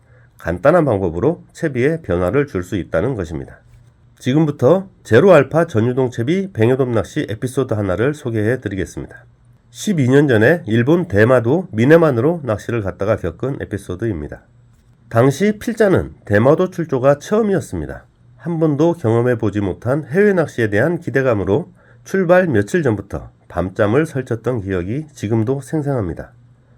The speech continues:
출조 첫날은 전반적으로 조항이 좋지 않았습니다.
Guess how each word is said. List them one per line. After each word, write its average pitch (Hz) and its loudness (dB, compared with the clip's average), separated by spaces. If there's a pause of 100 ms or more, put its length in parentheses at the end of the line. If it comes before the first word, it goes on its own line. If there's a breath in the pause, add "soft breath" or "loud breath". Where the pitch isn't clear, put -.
(160 soft breath)
출조 220 -2
첫날은 180 0
전반적으로 107 0
조항이 101 2
좋지 117 -6
않았습니다. 95 -4